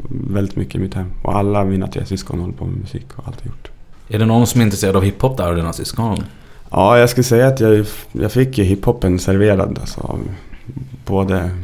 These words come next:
Speaker 1: Petter och Tobias, mina syskon. Så där började jag väl med typ Fat Boys, Fat Boys och fortsatte med Public Enemy och Run D M C. Och, så jag har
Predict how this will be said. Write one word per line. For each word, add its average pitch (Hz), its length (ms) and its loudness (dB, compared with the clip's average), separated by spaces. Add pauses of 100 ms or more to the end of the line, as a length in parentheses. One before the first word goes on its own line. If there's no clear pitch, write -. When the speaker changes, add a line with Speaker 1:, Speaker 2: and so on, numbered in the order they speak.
(140)
Speaker 1:
Petter 95 260 0
och 92 80 2
Tobias, 95 420 0
mina 98 200 -4
syskon. 95 380 -8 (600)
Så - 120 -4
där 92 100 0
började 95 260 2
jag 98 80 2
väl 95 140 0
med 131 140 -6
typ - 160 -8
Fat - 340 -2
Boys, - 500 -2 (460)
Fat - 360 -4
Boys - 300 -6
och - 100 -8
fortsatte - 480 -8
med - 240 -10
Public - 320 -6
Enemy 95 340 -2
och 98 100 -2
Run 98 80 -2
D 98 60 -4
M 95 100 -4
C. - 140 -10 (120)
Och, - 60 -8 (360)
så - 100 -4
jag 95 100 2
har - 140 -2